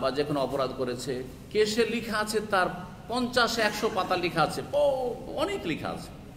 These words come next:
কখনো, কখনো কম, কখনো বেশি, তিরিশ, দেখে পঁচিশ, তিরিশ পাতা লিখা আছে। লিখা এতগুলি পড়ে হয়তো শোনানো যাবে না, তারপর ওটা সার সংক্ষেপ লিখা আছে, ওই সার সংক্ষেপটা কাজী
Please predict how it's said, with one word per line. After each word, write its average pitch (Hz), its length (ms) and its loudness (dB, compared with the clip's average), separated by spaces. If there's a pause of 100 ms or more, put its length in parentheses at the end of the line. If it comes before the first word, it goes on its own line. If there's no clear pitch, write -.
(960)
কখনো, 190 280 2
কখনো 147 240 6
কম, 143 120 6 (100)
কখনো 135 300 0
বেশি, 104 200 -4 (320)
তিরিশ, - 360 -2 (920)
দেখে 113 220 -2
পঁচিশ, 123 260 -4
তিরিশ - 240 -8
পাতা - 160 -10 (560)
লিখা 185 280 2
আছে। 143 180 -2 (1200)
লিখা 202 180 4 (100)
এতগুলি 208 460 4
পড়ে 196 180 6
হয়তো 196 160 6 (100)
শোনানো 175 340 4
যাবে 165 200 4
না, 165 60 6 (120)
তারপর 165 240 6 (100)
ওটা 175 160 4 (120)
সার 165 160 4 (120)
সংক্ষেপ 156 360 0
লিখা 151 280 0
আছে, 127 140 -2 (100)
ওই 165 140 0
সার 165 160 0 (100)
সংক্ষেপটা 175 440 2 (720)
কাজী 135 340 6